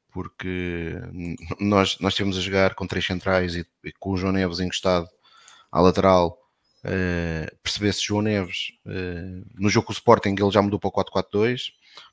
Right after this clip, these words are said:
portanto se ele man-, mantém João Neves a jogar no meio, isso também mantém, e é outra curiosidade que eu tenho, de saber se ele vai manter a jogar, eh, eh, Morato,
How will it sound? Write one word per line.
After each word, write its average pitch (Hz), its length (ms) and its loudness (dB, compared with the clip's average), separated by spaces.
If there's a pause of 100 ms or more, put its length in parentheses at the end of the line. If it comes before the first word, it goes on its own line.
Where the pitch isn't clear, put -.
portanto 117 240 4
se 117 100 4
ele 110 100 6
man-, 113 220 2
mantém 117 380 2
João 113 160 0
Neves 110 300 0
a 101 60 -4
jogar 98 560 0 (600)
no 101 100 -2
meio, 117 420 0 (220)
isso - 200 2
também 139 340 8
mantém, 135 580 2
e 107 80 0
é 107 60 4
outra 107 200 0
curiosidade 101 440 -4
que - 60 -8
eu 104 40 -6
tenho, 110 240 -6
de - 80 -18
saber 113 280 -6
se - 220 -14
ele 117 680 -6
vai 117 100 2
manter 117 640 -2 (640)
a 117 100 0
jogar, 117 540 4
eh, 120 400 0 (100)
eh, 113 480 -4
Morato, 117 640 4